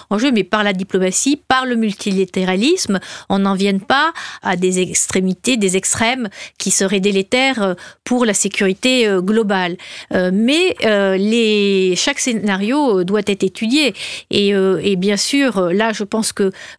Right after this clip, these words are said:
euh, s'il devait y avoir, euh, une, un durcissement des tensions, on aurait une présence, euh, maritime plus forte, euh, de la marine américaine qui, euh,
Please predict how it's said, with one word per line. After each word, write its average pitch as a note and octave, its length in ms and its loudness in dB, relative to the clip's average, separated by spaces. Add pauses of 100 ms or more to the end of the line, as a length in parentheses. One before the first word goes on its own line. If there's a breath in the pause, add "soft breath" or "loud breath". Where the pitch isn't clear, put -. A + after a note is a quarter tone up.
euh, - 340 -2
s'il G#3+ 600 0
devait G#3 260 2
y G#3+ 100 2
avoir, G#3+ 480 0
euh, F#3 160 0 (340 loud breath)
une, F#3+ 260 0
un F3+ 320 0
durcissement A#3+ 720 0
des F#3+ 160 2
tensions, C4+ 560 0 (300 loud breath)
on F#3 180 2
aurait G#3 260 2
une A3 140 -2
présence, A3 720 0 (460 loud breath)
euh, - 80 -4
maritime G#3 960 0
plus - 160 -6
forte, B3 460 -2
euh, G3 580 -2
de G3 140 0
la G3 100 2
marine G3 400 0
américaine F3 300 0 (880 loud breath)
qui, A#3+ 380 2
euh, F#3 200 2